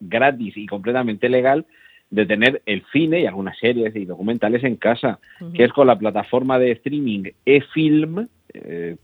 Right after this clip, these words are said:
Speaker 1: como suena, una E y film, que en la página web efilm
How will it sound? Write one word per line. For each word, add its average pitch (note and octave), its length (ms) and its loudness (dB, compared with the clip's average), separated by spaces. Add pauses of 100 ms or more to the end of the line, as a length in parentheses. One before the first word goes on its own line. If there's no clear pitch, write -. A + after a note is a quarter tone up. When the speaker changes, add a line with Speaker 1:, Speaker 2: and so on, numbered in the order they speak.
(140)
Speaker 1:
como F2+ 160 -6
suena, C3+ 320 6
una F2+ 320 0
E C#3+ 300 6
y F#2 160 -6 (160)
film, D#3 460 4 (560)
que G2 180 2
en F#2 80 -2
la F#2 100 -2
página F#2+ 240 -2
web G#2+ 240 2
efilm G#2+ 540 -2